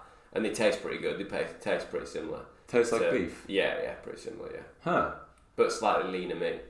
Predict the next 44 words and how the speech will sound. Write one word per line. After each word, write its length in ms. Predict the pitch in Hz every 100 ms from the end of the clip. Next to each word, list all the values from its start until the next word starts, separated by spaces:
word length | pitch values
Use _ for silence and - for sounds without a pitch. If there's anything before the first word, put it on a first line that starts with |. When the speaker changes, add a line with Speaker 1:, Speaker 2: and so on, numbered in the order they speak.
| - - - _ _ - -
Speaker 2:
I 60 |
always 180 | 131 151
got 140 | 139
the 60 | -
impression 440 | 98 - 110 -
that 80 | 87
something 300 | - 92 87 82
like 120 | -
that 160 | 87 -
would 120 | -
taste 300 | 92 87 71
like 180 | 73 78
lamb. 420 | 76 82 73 73 - _ _ _ _ _
I 80 | -
don't 240 | 87 95 87
know 140 | 80
why. 200 | 82 101
Speaker 1:
Uh, 340 | 135 135 131 143
no, 200 | 156 -
it's 160 | -
more 240 | 143 156 -
beefy. 440 | 117 131 156 156 -
Speaker 2:
More 160 | 101 104
Speaker 1:
Yeah, 100 | -
Speaker 2:
beefy? 280 | 98 - -
Speaker 1:
yeah, 240 | 110 117 117 - - - _ _ _
yeah. 280 | - 104 104
Speaker 2:
Mm. 320 | 92 92 - - -
Speaker 1:
I 60 |
had 280 | 104 117 107
a 360 | 101 90 82 -
guinea 220 | 92 98
pig 200 | 95 90
in 100 | 82
South 220 | 82 69 -
America 340 | 60 64 -
as 80 | -
well. 80 | -
Speaker 2:
Is 60 | 92
that 180 | 98 -
good? 260 | 123 - - -
Speaker 1:
Nah, 360 | - 69 -
not 200 | - -
really. 240 | - -